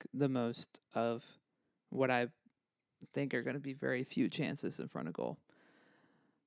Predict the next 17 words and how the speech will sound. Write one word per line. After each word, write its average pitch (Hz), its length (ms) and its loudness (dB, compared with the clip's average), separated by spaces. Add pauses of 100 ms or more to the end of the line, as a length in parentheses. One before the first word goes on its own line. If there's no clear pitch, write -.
(720)
'Cause 139 300 0
they 147 800 12
are 143 80 2
going 151 220 8
to 180 80 10
dominate 165 400 10
the 147 80 0
midfield, 123 500 4 (540)
'cause 123 260 -2
they're 131 160 4
just 127 220 0
healthier. 127 600 8 (800)
Um, 139 180 -2
you 139 100 0
would 131 100 -2
expect - 440 -2
Cruz, 135 520 2